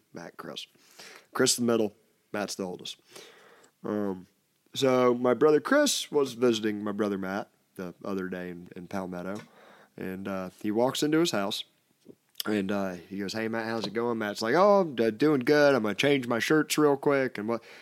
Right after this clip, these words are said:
And Chris says, as he's taking off his shirt, he notices, like, his back is, like, destroyed. He said, like, it looked like someone drug him down the road or something like that. Like, there's, like, rips in it and stuff like that. He goes,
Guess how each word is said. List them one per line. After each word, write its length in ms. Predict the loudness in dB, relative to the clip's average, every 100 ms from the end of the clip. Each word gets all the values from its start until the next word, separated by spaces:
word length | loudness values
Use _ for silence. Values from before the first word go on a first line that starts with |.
| -14
And 120 | -6
Chris 180 | -2 0
says, 180 | 0 0
as 140 | 0
he's 120 | -4
taking 260 | -4 -4 -2
off 160 | -6 -8
his 80 |
shirt, 380 | -6 2 2 0
he 100 | -6
notices, 460 | -4 -2 -2 -2 -4
like, 180 | -4 -4
his 120 | -8
back 580 | -4 0 0 0 -4 -16 -18 _ _ -20 -20 _ _ _
is, 160 | -12 -8
like, 260 | -8 -10 -16 _
destroyed. 800 | -12 -8 -6 0 4 6 4 -2 -12
He 120 | -6
said, 220 | -6 -4
like, 160 | -6 -4
it 60 | -2
looked 200 | -2 -4
like 140 | -8
someone 260 | -8 -10 -6
drug 220 | -2 -2
him 80 | -2
down 220 | -6 -6
the 60 | -2
road 320 | 2 2 0
or 80 | -2
something 360 | -4 -8 -10 -10
like 220 | -10 -12
that. 180 | -14 -12
Like, 120 | -12
there's, 140 | -12 -16 -10
like, 160 | -10 -10 _
rips 600 | -14 -6 0 0 2 0
in 100 | 0
it 120 | -2 -6
and 100 | -10
stuff 240 | -10 -10
like 100 | -10
that. 100 | -10
He 60 | -12
goes, 120 | -16